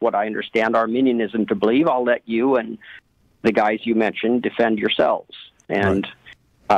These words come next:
Speaker 1: uh, I think it would be helpful in this, uh,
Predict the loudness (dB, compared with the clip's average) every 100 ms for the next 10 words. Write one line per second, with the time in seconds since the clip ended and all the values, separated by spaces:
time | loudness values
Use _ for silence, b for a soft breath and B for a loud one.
0 | 2 -2 -8 _ -2 -2 0 0 2 0
1 | -2 -2 -2 -2 _ -2 -2 -4 -8 0
2 | 0 0 0 0 0 -4 -20 -20 _ _
3 | _ _ _ _ 0 2 2 -2